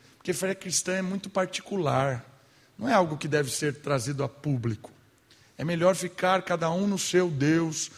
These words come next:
com a sua convicção. Isso é um motivo de vergonha. Percebe? Às vezes a gente tá se escondendo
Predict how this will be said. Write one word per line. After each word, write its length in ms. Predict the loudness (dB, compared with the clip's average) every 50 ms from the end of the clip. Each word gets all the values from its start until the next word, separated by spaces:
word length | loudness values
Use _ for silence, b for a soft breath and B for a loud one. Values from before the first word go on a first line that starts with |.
| B B B B
com 80 | -6 -4
a 20 |
sua 180 | -4 -2 -4 -4
convicção. 840 | -4 -4 -4 -4 -4 -4 -6 -4 -2 -2 -2 -2 -2 -4 -6 -8 -12 -14 -18 -20 _ _ _ _ _ _ _ _ _ _ _ _ _ _ _ _ _ _
Isso 180 | -6 -4 -2 -2
é 60 | 0
um 20 | 0
motivo 380 | 0 0 0 0 -2 -2 -2
de 80 | -4 -4
vergonha. 680 | -2 0 0 0 0 -2 -2 -2 0 0 -2 -6 -10 -14 -18 _ _ _ _ _ _ _ _ _ -20 -20 _ _ _ _ _ -20 -18 _
Percebe? 600 | -6 -4 0 2 2 2 0 0 -2 -4 -6 -8 -16 -20 _ _ _ b b b b b b b
Às 160 | -4 -2 0
vezes 220 | 0 0 0 0
a 60 | 0 -2
gente 280 | -2 -2 -2 -4 -2
tá 140 | 0 0 0
se 180 | 0 -2 0 0
escondendo 1040 | 0 0 -2 -2 -2 -2 -2 0 -2 0 0 2 2 4 2 2 0 -2 -4 -4